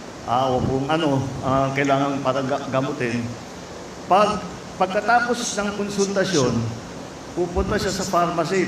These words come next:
pwede na siyang bumili. May, yung reseta, may, may credit, may, ano yun, may,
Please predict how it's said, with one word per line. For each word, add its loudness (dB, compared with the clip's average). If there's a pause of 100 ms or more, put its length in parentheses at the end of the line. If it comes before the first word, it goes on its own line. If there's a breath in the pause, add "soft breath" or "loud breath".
pwede 2
na 2
siyang 0
bumili. 0
May, 4
yung -2
reseta, 0
may, 2
may -2
credit, 2
may, 2 (240)
ano -2
yun, -2
may, 2